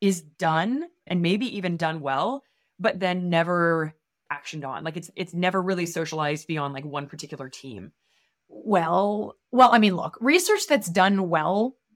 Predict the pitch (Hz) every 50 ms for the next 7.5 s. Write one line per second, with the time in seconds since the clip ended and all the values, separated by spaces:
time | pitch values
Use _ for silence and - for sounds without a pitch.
0 | _ _ _ _ _ _ _ - - 208 - - 247 269 277 - - 370 370 381
1 | 403 392 330 269 - - 185 196 196 170 165 - - - 165 180 175 175 156 160
2 | 160 165 - - 170 170 - - - 180 160 160 156 156 165 170 160 - - -
3 | 180 165 156 160 - - 180 170 170 - - 202 202 - 277 277 247 220 208 -
4 | 180 165 170 208 214 208 - - - - - - 214 175 185 247 277 277 - 311
5 | - - 233 208 - - - 202 190 190 180 170 175 170 160 156 156 151 151 156
6 | - _ _ _ _ _ _ - - 196 202 220 233 233 233 240 240 226 226 196
7 | 175 160 156 156 156 156 156 - - -